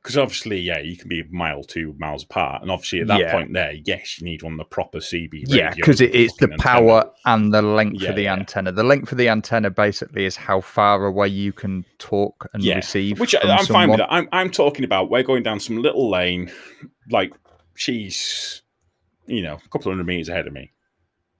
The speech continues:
Speaker 2: Oh, th-, these Baofeng radios, mate, I've, we've had 'em two point five miles.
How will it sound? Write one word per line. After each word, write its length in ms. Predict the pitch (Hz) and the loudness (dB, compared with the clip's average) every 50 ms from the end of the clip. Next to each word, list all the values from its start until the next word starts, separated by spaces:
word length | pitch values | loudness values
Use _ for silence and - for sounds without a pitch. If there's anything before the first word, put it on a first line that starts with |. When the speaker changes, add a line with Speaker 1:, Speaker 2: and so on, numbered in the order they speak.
| _ - | _ 0
Speaker 2:
Oh, 220 | 139 151 143 113 107 113 | 4 4 4 4 4 2
th-, 160 | - 208 - - | -2 -2 -2 0
these 300 | 117 117 135 139 123 113 | 2 4 6 6 6 4
Baofeng 880 | - - 120 120 113 110 104 101 - - 104 98 101 98 98 98 95 - | 4 4 6 8 8 6 6 4 2 -2 0 0 0 -2 -4 -6 -4 0
radios, 520 | 110 104 104 98 98 90 90 92 92 - | 0 2 2 2 0 0 0 -2 -2 -4
mate, 240 | 98 95 104 104 - - | -2 -2 -2 -2 -4 -6
I've, 180 | - 113 - - _ _ _ _ - 151 | -6 -6 -6 -6 _ _ _ _ -10 -4
we've 180 | 107 113 110 101 | 0 0 2 4
had 200 | 117 107 104 - | 4 2 2 2
'em 420 | 107 104 104 101 101 98 98 95 - _ _ _ _ | 0 0 0 0 -2 -2 -4 -6 -10 _ _ _ _
two 240 | - - - 113 110 | -12 -6 -4 -2 -2
point 320 | 101 - - 110 107 - - | -2 -2 -2 -2 -2 -2 -2
five 380 | - - 110 107 107 104 98 | 2 4 4 6 4 4 2
miles. 420 | 107 104 104 107 110 113 113 - | 2 2 2 2 2 0 -2 -6